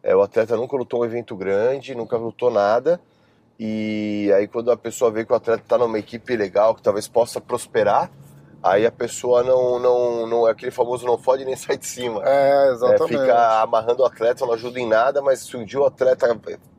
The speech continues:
Speaker 1: pô, conquistar alguma coisa, já quer correr lá atrás, pegar uma porcentagem e tudo. Então, assim, realmente eu acho que, pô, os atletas, independente, é, da, da vontade que eles tenham de sair de onde estão, eu acho que eles têm que, eles têm que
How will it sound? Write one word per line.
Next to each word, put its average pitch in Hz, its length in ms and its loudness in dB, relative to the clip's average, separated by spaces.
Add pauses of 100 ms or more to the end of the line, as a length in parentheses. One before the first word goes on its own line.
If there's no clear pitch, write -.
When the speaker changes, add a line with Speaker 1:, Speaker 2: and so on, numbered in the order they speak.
(320)
Speaker 1:
pô, 107 260 2
conquistar - 380 -4
alguma 123 260 0
coisa, 135 340 -4
já 127 200 0 (680)
quer 117 140 2
correr 120 420 0
lá 117 120 2
atrás, 117 240 -4
pegar 117 220 -4
uma 113 40 2
porcentagem 113 600 -4
e - 20 -20
tudo. 98 340 -10 (560)
Então, 117 240 -2
assim, 120 200 -2
realmente 123 400 0
eu 131 60 2
acho - 120 -4
que, 135 300 -8
pô, 117 200 -4
os 104 60 -2
atletas, 113 400 0
independente, 120 920 -10 (600)
é, 95 280 2
da, 95 260 2
da 101 140 0
vontade 101 420 -2
que 120 80 -12
eles 104 120 -10
tenham 110 180 -6
de 104 80 -12
sair 107 340 -6
de 107 60 -8
onde 104 140 -8
estão, 113 520 -4
eu 98 120 0
acho 107 140 -2
que - 60 -12
eles 113 160 -14
têm 131 280 -8
que, 101 640 -6 (920)
eles 95 240 -8
têm 107 260 -6
que 113 520 -8